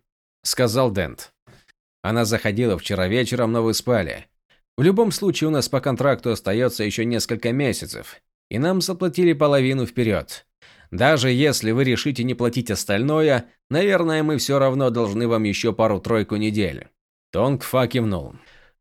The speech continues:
«Так что, если хотите кого-нибудь убить, как раз самое время».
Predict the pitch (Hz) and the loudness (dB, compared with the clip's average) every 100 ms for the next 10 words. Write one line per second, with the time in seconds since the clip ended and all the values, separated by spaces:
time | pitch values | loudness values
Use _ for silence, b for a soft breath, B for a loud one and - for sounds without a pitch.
0 | _ 69 82 95 - 101 95 104 98 90 | _ -2 -2 -2 -2 -2 2 0 0 -2
1 | 92 90 85 104 92 90 87 95 95 87 | -2 -2 -2 -2 -2 -4 -2 0 0 -2
2 | 78 78 78 80 76 101 143 90 - - | -4 -6 -8 -8 -4 -2 0 -2 -6 -14
3 | b b _ 82 76 87 85 110 110 - | b b _ -4 -2 -2 2 4 4 2
4 | - 98 110 113 110 107 107 123 123 82 | -2 0 2 2 2 2 2 2 0 -2
5 | 50 50 | -6 -12